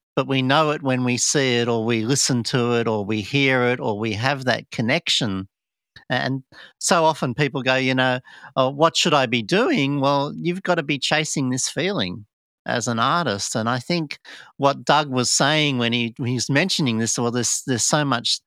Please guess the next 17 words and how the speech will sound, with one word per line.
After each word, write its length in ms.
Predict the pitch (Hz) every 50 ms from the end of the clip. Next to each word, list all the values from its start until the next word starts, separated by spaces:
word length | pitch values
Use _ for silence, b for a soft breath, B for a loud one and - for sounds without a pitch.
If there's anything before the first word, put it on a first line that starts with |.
| _ - b b
terrible 460 | - - 160 156 156 160 131 135 127 120
things 400 | - - 170 175 180 170 139 143
in 160 | 139 120 117
the 80 | 117
world, 500 | 113 120 139 147 143 139 135 131 135 127 127 B B B B B B
I'm 180 | 135 151 165
gonna 220 | 147 156 143 127 117
chase 460 | - - - 127 135 131 - - -
this 380 | 131 117 107 - - - - 165
feeling 560 | 139 - - - 151 160 165 151 143 127 117 110
of 180 | 104 98 - -
beauty 460 | 143 170 214 233 202 151 123 120 113
and 140 | 113 113 113
keep 220 | - 143 127 117 -
adding 420 | - 131 147 165 165 170 156 151 135
to 220 | - 156 123 117
it." 140 | 113 113